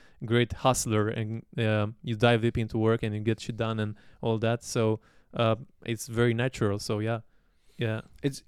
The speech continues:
Speaker 2: I, I'm really hyped that you noticed that. Thank you. Because if you look at my brand's history, we also tap more into the travel lifestyle and, "Oh, it's so easy." And true, it is freaking easy for me. But at the same time, if you expect it to be easy, you're gonna have a hard time.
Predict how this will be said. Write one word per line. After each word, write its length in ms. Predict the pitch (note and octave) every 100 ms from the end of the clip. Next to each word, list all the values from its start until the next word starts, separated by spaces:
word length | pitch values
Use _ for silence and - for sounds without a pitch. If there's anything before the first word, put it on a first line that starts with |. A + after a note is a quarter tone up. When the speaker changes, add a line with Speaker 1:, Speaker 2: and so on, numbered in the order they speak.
| -
Speaker 2:
I, 120 | A#2+ -
I'm 160 | C3+
really 460 | D3 F3 E3+ D3+ C3 _ -
hyped 220 | C#3+ C#3
that 120 | C3 A2+
you 60 |
noticed 420 | B2 B2 C3 C3 -
that. 100 | G#2
Thank 220 | C3 C3
you. 180 | - - _
Because 460 | B2 - D3+ D3 - - _ _ _ _ _ _ -
if 160 | C3+
you 60 | D#3
look 200 | F3 F#3+
at 60 | C#3+
my 140 | C3
brand's 380 | A2 B2+ C#3 B2+
history, 500 | C3 - D#3 E3 F#3
we 200 | D3 C#3
also 280 | D#3+ - -
tap 380 | - D3+ F3 -
more 220 | C3+ C#3
into 240 | C3+ -
the 160 | A#2+ A#2
travel 380 | - B2+ A#2+ A#2
lifestyle 440 | A2+ A2+ - A#2
and, 100 | A2 -
"Oh, 140 | A#2
it's 100 | G#2+
so 140 | A#2 F2+
easy." 380 | A2+ A#2 D#3+ - - - -
And 180 | D3 D#3+
true, 240 | - A#3+
it 140 | D3
is 100 | E3 E3+
freaking 300 | E3+ D3 C3+
easy 300 | B2+ G#2+ G2
for 180 | -
me. 340 | B2 C#3 A#2 - _ _ _ -
But 100 | -
at 100 | D3+
the 60 | C#3+
same 300 | - F3 D#3+
time, 260 | - D#3+ D3+
if 120 | C3
you 60 | C3
expect 440 | - - A#2+ -
it 80 | C#3
to 100 | D3
be 80 | D3
easy, 160 | C#3 C3+
you're 120 | B2
gonna 80 | A2+
have 120 | G#2
a 40 |
hard 200 | A2 E2+
time. 240 | - -